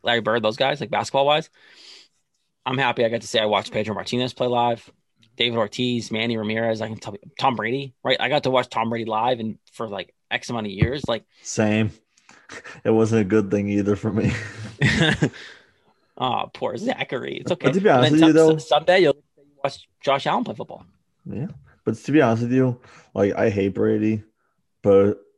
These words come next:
Speaker 2: let's face it, he's the best quarterback ever. And just, like, I know he dominated my team for two decades, but guys like him don't come along often. So,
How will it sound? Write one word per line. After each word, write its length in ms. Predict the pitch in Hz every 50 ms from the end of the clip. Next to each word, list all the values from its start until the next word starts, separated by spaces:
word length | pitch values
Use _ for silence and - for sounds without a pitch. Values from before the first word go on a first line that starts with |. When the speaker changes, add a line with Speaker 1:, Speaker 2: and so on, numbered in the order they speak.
| _ _ _ _ _ _ _ -
Speaker 2:
let's 220 | 110 107 - -
face 280 | - - - - - 117
it, 180 | 117 - -
he's 180 | 110 107 110 107
the 60 | 107
best 220 | 92 98 101 98
quarterback 480 | - - 101 98 95 98 98 95 - -
ever. 380 | 95 90 95 90 87 92 92 95
And 560 | - - 90 92 92 92 95 92 95 - - - - _ _ _ _
just, 220 | - 110 110 117
like, 380 | 120 110 107 104 101 92 - - _ _ _ _ _ - - _ _ _ _ _ _ -
I 120 | 110 117
know 180 | 117 120 123 123
he 120 | 127 120
dominated 500 | 110 98 113 104 107 110 110 110 110 107
my 160 | 107 110 104
team 240 | 101 - 110 107 104
for 120 | 104 107 101
two 180 | - 120 110
decades, 600 | 107 110 110 107 104 - 117 113 113 107 - - _ _ _ _ _ _ _ _ _ _ _ _ _ _ _ _ -
but 440 | 107 95 92 - - - - _ _ _ - -
guys 300 | - 107 104 110 110 117
like 100 | 104 -
him 180 | 113 101 98
don't 200 | 90 95 92 90
come 160 | - 101 92
along 340 | 87 82 87 82 82 80 78
often. 380 | 73 73 73 - - 82 90 104
So, 480 | - - 92 87 78 78 82 98 98